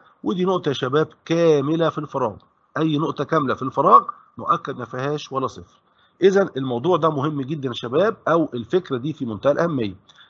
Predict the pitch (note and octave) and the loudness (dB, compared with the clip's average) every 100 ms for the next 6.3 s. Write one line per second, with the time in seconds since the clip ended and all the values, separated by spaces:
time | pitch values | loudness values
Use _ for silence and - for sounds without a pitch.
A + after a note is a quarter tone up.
0 | _ F3+ G3 F3+ D#3 F3 - - - D#3 | _ 2 2 2 2 0 -2 -8 -2 2
1 | D3 B2 C3+ D#3 - G3 A3 D3 B2+ - | 4 4 2 0 0 2 2 0 -4 -4
2 | E3 D#3 - C#3+ C#3 D#3 C3+ G2+ - _ | -4 -8 -4 -4 -4 -8 -8 -8 -12 _
3 | _ _ _ _ - A2 C#3+ C#3+ F#3+ - | _ _ _ _ -2 2 4 4 2 0
4 | A2+ D#3+ D#3+ B2+ - B2+ B2 B2 F#3+ G3 | 2 4 6 6 4 0 -6 -4 2 4
5 | G3+ C#3 A#2 F3+ - F#3 - E3 D3+ - | 4 0 -2 -2 -2 -6 -4 -2 0 -2
6 | D3 C3+ A#2 | -2 2 2